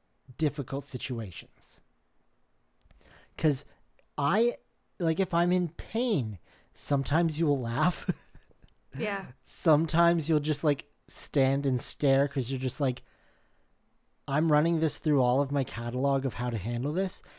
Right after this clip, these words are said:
Speaker 1: and I apologize, but I just have no appropriate responses
Speaker 2: This
Speaker 1: to
Speaker 2: is
Speaker 1: this.
Speaker 2: why I will never volunteer to be, like, a first aid representative at work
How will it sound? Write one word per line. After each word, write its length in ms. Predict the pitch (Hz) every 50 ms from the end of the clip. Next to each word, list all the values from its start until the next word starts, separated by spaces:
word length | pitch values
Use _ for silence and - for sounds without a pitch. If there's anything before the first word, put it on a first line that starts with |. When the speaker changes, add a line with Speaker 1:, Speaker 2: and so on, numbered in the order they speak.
| _ _ _
Speaker 1:
and 140 | - 131 127
I 120 | 123 131
apologize, 720 | 131 127 - - - 117 127 135 135 127 - 120 113 101 -
but 160 | - - 117
I 60 | 117
just 180 | 110 110 107 -
have 180 | - 123 110 -
no 680 | 120 117 117 117 117 123 127 120 120 127 127 127 131 131
appropriate 560 | 123 - - - 127 123 120 - 127 127 147
responses 480 | 147 120 - - - - 113 117 117
Speaker 2:
This 200 | - 233 233 - -
Speaker 1:
to 40 | 262
Speaker 2:
is 100 | 254 -
Speaker 1:
this. 80 | - 262
Speaker 2:
why 260 | 269 262 294 302 294 -
I 140 | 220 220
will 160 | 226 226 226 220
never 320 | 214 202 202 190 208 214
volunteer 1000 | 196 196 185 185 190 190 190 185 185 - - - 247 247 208 175 165 156 165 - _ _ _ _ _ _ _ _ -
to 380 | - - 226 214 208 208 208
be, 260 | 185 - 208 208 208 208
like, 300 | 196 190 190 190 185 - -
a 60 | 196
first 400 | 185 - - 190 185 185 - - 180
aid 160 | 180 180 185
representative 760 | 190 185 185 208 208 196 208 208 202 208 208 214 220 220 208
at 160 | 196 175 -
work 520 | - 156 156 180 240 269 - - - -